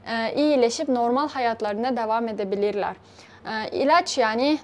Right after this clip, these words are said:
dori ichish bilan birgalikda yoki psixoterapiya, e, seanslari bilan birgalikda yaxshilanib, nar-, normal hayotga qaytishlari mumkin bu insonlar. Shunga diqqat etishimiz kerak bo'ladi. Hozir matnni o'qib chiqdik. Endi esa,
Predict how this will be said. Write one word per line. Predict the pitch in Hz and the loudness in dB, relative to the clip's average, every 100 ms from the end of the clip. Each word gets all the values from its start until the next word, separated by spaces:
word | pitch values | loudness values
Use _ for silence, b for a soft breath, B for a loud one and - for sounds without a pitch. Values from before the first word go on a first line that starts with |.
| 226 | 0
dori | 240 247 | 0 2
ichish | 285 - 226 | 0 -2 -4
bilan | 226 220 220 | -2 -2 -4
birgalikda | 214 202 196 202 - | -4 -4 -4 -4 0
yoki | 285 233 233 | 2 2 0
psixoterapiya, | 254 - 254 247 233 233 220 233 269 240 B B B | -4 -6 -10 -10 -6 -2 -2 0 2 2 B B B
e, | - 220 | -10 -8
seanslari | 214 262 240 233 226 220 214 | -4 -2 -2 -2 0 0 0
bilan | 220 208 | -2 -2
birgalikda | 220 214 208 208 - 330 349 - - - | -4 -2 -2 -4 4 4 4 -4 -16 0
yaxshilanib, | 247 277 - 254 220 240 294 - | 0 2 -2 -2 0 0 -2 -4
nar-, | 233 226 - | -6 -6 -8
normal | 233 240 247 254 277 | -6 -4 -2 -2 -4
hayotga | 269 233 226 247 | -2 -2 -2 -6
qaytishlari | 233 220 - 220 208 | -8 -10 -6 -4 -2
mumkin | 233 226 226 220 190 | -2 -4 -6 -8 -4
bu | 196 | -4
insonlar. | 190 190 185 185 226 381 B B B | -6 -8 -10 -2 -2 -2 B B B
Shunga | - 269 311 | 0 4 4
diqqat | 294 220 226 | 2 -2 -2
etishimiz | 208 - 214 220 | -4 -6 -10 -8
kerak | 208 208 208 | -6 -6 -4
bo'ladi. | 214 208 185 - B B B B B - - | -2 0 -2 -8 B B B B B -20 -16
Hozir | - 311 302 | 0 4 6
matnni | 381 311 302 277 | 6 4 2 2
o'qib | 262 - | 2 -4
chiqdik. | - - 247 381 381 | -14 -2 4 4 4
Endi | 240 247 339 | 0 0 0
esa, | 330 - | 0 2